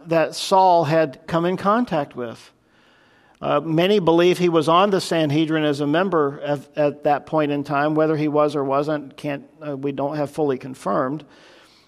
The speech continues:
But he likely was. And so he likely has had run-ins with Jesus before. He likely had been one of those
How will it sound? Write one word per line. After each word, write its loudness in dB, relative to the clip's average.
But 2
he 2
likely 2
was. -4
And -4
so 2
he 2
likely 2
has 0
had 0
run-ins 0
with -2
Jesus -6
before. -2
He 0
likely 2
had -2
been 0
one 2
of 2
those 0